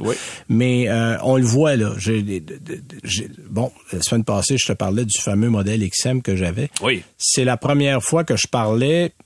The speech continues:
Speaker 2: presque naturellement en commande vocale à la voiture qui comprenait.
Speaker 1: Ah oui.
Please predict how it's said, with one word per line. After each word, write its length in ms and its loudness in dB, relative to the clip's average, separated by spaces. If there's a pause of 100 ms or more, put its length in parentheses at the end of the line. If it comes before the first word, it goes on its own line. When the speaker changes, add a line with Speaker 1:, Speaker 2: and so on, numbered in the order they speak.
(400)
Speaker 2:
presque 520 0
naturellement 840 2
en 60 0
commande 400 0
vocale 580 -2
à 80 -4
la 100 0
voiture 640 -2 (100)
qui 400 -2
comprenait. 720 2
Speaker 1:
Ah 160 -4
oui. 200 0